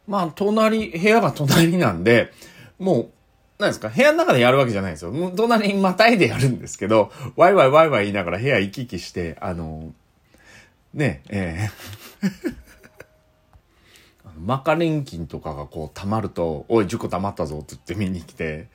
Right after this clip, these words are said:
あの、開けて、「わ、これクソだな」とか、<laughs>「これいいよな」とかですね。<laughs>「うわ、神尾までいたじゃん」みたいな、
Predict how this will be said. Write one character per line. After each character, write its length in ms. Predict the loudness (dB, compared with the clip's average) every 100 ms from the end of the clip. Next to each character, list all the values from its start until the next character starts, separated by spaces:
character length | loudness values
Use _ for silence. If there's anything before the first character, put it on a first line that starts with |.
| -20 -20 -12
あ 100 | -12
の、 220 | -10 -10
開 120 | -10
け 140 | -6 -6
て、 220 | -6 -6
「わ、 220 | -6 -8
こ 140 | -8 -10
れ 320 | -8 -10 -14
ク 80 | -12
ソ 120 | -10
だ 100 | -10
な」 160 | -12 -16
と 80 | -6
か、 120 | -4 -4 -8
<laughs> 180 | -12 -10 -10 0
「こ 60 | 2
れ 160 | 2
い 40 | 0
い 120 | 0
よ 100 | 0
な」 140 | 0 -2
と 100 | -4
か 80 | -6
で 100 | -6
す 140 | -8 0
ね。 100 | 2
<laughs> 0 | 2 2 2 2 2 0 0 -2 -2 -2 0
「う 60 | -2
わ、 60 | -2 -4 -4 -4
神 160 | -6
尾 40 | -6
ま 100 | -8
で 120 | -10
い 40 |
た 120 | -12 -10
じ 80 |
ゃ 140 | -8 -8
ん」 60 | -10
み 80 |
た 160 | -10 -10
い 40 |
な、 80 | -10